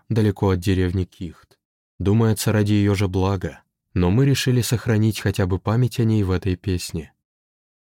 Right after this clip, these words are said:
«Исполнять её на людях небезопасно»,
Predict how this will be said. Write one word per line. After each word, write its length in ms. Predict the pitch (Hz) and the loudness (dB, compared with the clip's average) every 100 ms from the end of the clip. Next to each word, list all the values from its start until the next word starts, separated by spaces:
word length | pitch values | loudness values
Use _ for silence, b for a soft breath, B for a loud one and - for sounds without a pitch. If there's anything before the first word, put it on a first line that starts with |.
| _ _ - | _ _ -4
«Исполнять 640 | 95 - 95 92 127 - | -4 -2 -2 2 0 0
её 140 | 120 | 0
на 160 | 107 98 | 0 0
людях 460 | 113 107 104 - _ | 0 0 -4 -6 _
небезопасно», 920 | 98 90 92 92 - 98 98 - 76 | -2 0 0 -2 -2 -4 -4 -10 -16